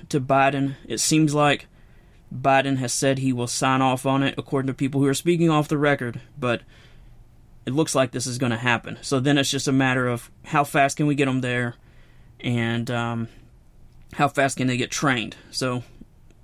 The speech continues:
Ukraine has shown an amazing ability. Not only do, as a people do they have an incredible spirit, but, you know, six months is a long time, and I'm sure these are super sophisticated systems.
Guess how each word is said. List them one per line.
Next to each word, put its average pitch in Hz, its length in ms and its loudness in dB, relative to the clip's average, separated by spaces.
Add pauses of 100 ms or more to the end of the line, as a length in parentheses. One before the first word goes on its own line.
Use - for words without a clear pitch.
(220)
Ukraine 214 500 2
has 190 140 4
shown 170 260 4
an 147 100 4
amazing 147 600 2
ability. 139 440 0
Not 180 160 2
only 151 200 2
do, 131 240 -2
as 139 160 0
a - 60 -6
people 143 400 -4
do 127 120 -4
they 127 120 -4
have 131 160 -2
an 127 60 -6
incredible 123 600 -2
spirit, 127 560 -4 (1300)
but, 135 280 2 (100)
you 156 100 2
know, 135 100 2
six - 360 0
months 151 280 2
is 123 100 -4
a 123 80 0
long 139 580 2
time, 117 340 -4
and 156 120 4
I'm 185 100 2
sure 160 280 2
these 135 200 0
are 120 100 -6
super 131 1080 0 (120)
sophisticated 120 1080 -6
systems. 113 540 -6